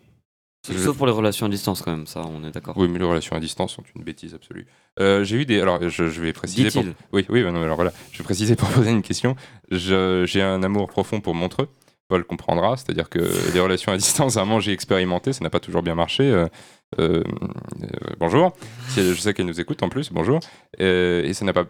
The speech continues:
Speaker 2: fondamentalement pas marché. Et donc, euh, pour les relations à distance, c'est intéressant ce qu'il met sur le tapis.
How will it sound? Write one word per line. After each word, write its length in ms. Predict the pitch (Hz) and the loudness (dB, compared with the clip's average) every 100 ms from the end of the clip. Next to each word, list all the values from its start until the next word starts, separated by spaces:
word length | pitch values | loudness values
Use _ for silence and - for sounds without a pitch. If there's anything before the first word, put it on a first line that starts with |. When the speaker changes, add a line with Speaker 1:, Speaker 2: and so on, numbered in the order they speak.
| - | -6
Speaker 2:
fondamentalement 520 | - 101 98 92 90 | -4 0 0 0 0
pas 80 | 90 | 0
marché. 400 | 90 - 160 - | 0 0 -2 0
Et 40 | |
donc, 200 | 92 98 - | 0 -2 -6
euh, 440 | - - - - - | -14 -14 -16 -14 -6
pour 140 | 127 117 | 0 2
les 40 | |
relations 320 | 95 87 - 87 | 4 2 0 -2
à 80 | |
distance, 420 | 80 82 135 147 - | -4 -6 -6 -6 -6
c'est 80 | |
intéressant 480 | 85 - 85 85 - | -6 -2 0 0 -4
ce 80 | - | -6
qu'il 120 | - | -4
met 80 | 87 | -4
sur 140 | - | -4
le 60 | - | -6
tapis. 340 | - - 147 | -6 -2 -4